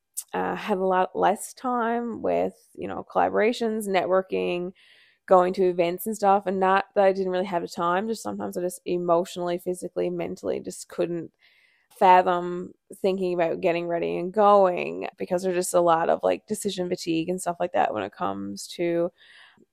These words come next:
trying to figure out all the pieces to our business role in our life. So I wanna get back to doing more of that and more of doing it just because I love doing it, not, not because I feel like I have to.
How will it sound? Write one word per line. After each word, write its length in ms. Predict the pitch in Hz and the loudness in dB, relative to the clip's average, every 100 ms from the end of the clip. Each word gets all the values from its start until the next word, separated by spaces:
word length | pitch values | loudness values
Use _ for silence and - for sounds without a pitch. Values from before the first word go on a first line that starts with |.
| _ _ _ _ _ _ | _ _ _ _ _ _
trying 200 | - 180 | -6 -4
to 60 | 185 | -2
figure 220 | 180 175 | 0 4
out 60 | 165 | 4
all 80 | |
the 60 | 170 | 4
pieces 500 | 175 180 190 185 - | 0 -6 -4 -6 -8
to 320 | - 180 175 | -4 -2 0
our 220 | 190 175 180 | 0 0 0
business 340 | 185 190 190 | -2 -6 -4
role 240 | 190 185 | 0 0
in 60 | 185 | 0
our 120 | 165 | 0
life. 280 | 175 175 180 | 2 2 2
So 400 | - 185 165 156 - | -2 0 2 2 4
I 80 | 185 | 2
wanna 340 | 180 175 180 | 2 0 -2
get 160 | 180 170 | -4 -2
back 240 | - - | -4 -4
to 80 | _ | _
doing 320 | 170 131 98 | -8 -8 -8
more 460 | 98 95 92 - - | -8 -6 -6 -8 -8
of 400 | 90 90 95 196 | -6 -4 -6 -8
that 200 | 180 175 - | -4 -4 -4
and 180 | 180 185 | -4 0
more 240 | 190 190 | 4 4
of 80 | 190 | 4
doing 240 | 185 180 | 0 0
it 140 | 175 - | -4 -8
just 180 | 190 | -12
because 200 | 190 180 | -8 -2
I 80 | 170 | 0
love 240 | 156 151 196 | 2 2 0
doing 280 | - - | -6 -8
it, 120 | - - | -12 -8
not, 220 | 90 71 - _ - - - | -4 -4 -6 _ -20 -20 -10
not 160 | 170 175 | -8 -6
because 180 | 170 | -6
I 60 | 175 | -6
feel 180 | 170 196 | -4 -4
like 140 | 196 | -6
I 60 | 185 | -8
have 160 | 180 202 | -8 -8
to. 200 | 208 | -10